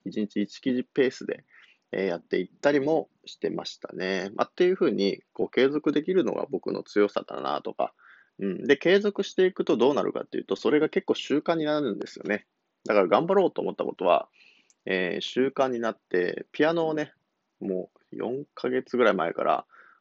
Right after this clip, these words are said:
ちょっとピアノやってみようかなっていうふうにやって、毎日練習してたら、一曲弾けるようになったりとか、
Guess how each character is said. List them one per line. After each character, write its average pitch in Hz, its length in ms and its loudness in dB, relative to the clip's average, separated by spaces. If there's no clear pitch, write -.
ち - 80 -4
ょ - 40 4
っ - 40 -18
と 92 120 2
ピ 98 140 2
ア 98 60 4
ノ 95 80 -2
や 95 80 -2
っ - 60 -8
て 101 100 0
み 104 60 0
よ 92 60 0
う - 20 -10
か - 80 -6
な 92 140 -2
っ - 60 -14
て 151 80 0
い 151 40 4
う - 20 4
ふ 156 40 2
う 147 60 -2
に 107 300 -2
や 98 160 -2
っ - 60 -8
て、 117 240 8
毎 110 220 2
日 - 200 -8
練 92 120 -4
習 - 160 -8
し - 100 -12
て 95 80 -8
た 143 100 0
ら、 151 240 2
一 - 160 -12
曲 - 420 0
弾 - 120 -20
け 107 100 4
る 95 80 2
よ 98 120 4
う - 20 0
に 76 80 -4
な 78 120 -6
っ - 40 -16
た - 140 -8
り - 120 -8
と - 120 -16
か、 95 480 4